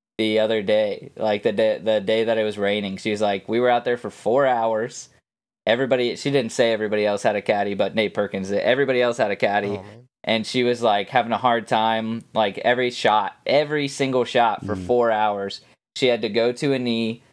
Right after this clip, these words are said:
Speaker 1: put an umbrella <laughs> over her bag. And obviously, like, you don't want the caddy to just be a pack mule,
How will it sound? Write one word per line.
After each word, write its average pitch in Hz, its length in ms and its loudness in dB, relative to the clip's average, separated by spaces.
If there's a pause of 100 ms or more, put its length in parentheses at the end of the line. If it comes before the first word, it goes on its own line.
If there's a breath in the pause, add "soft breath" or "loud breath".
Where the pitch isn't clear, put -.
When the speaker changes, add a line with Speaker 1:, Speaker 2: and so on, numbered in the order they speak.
(260)
Speaker 1:
put 131 160 2
an 123 60 -2
umbrella 113 460 2
<laughs> - 20 4
over 165 240 2
her 160 120 0
bag. 120 520 0 (440 loud breath)
And 131 120 2
obviously, 143 460 2
like, 120 220 0
you 120 60 -2
don't 120 120 2
want 117 160 0
the 117 80 0
caddy 117 320 2
to 104 80 -4
just 110 300 0
be 110 80 0
a 104 60 0
pack 104 320 0
mule, 104 280 -2